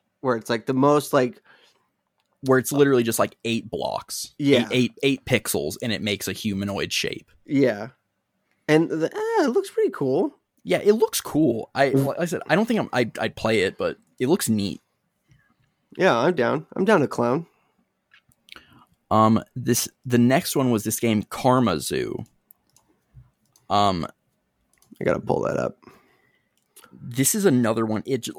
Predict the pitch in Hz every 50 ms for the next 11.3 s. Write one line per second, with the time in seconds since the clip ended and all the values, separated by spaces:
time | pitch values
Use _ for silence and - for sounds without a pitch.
0 | - _ _ _ - 139 156 190 226 262 285 196 196 196 156 127 - 143 127 123
1 | 113 101 - - _ - 131 113 107 104 123 127 120 120 123 131 131 117 95 98
2 | 95 78 - - - - - - - - - - - 101 104 113 123 139 160 -
3 | _ _ _ _ _ _ _ _ _ _ - - - - 127 110 104 107 127 143
4 | 165 175 175 - - _ - 120 113 110 - _ _ _ _ 120 113 113 117 113
5 | 110 110 113 113 - 120 107 104 104 90 - - 104 92 - - - 113 151 196
6 | 190 147 123 120 120 113 110 110 117 113 110 117 104 104 98 95 95 92 90 101
7 | 98 92 101 98 98 101 113 107 _ _ _ - - - _ - 123 123 113 113
8 | 110 110 110 117 117 113 110 107 110 107 104 110 104 107 104 101 101 98 - 107
9 | 90 92 92 90 98 104 107 110 107 113 120 117 - _ _ _ _ _ _ _
10 | _ _ - 107 113 110 110 117 113 110 - - 131 113 107 98 92 - - 82
11 | 85 73 71 - - -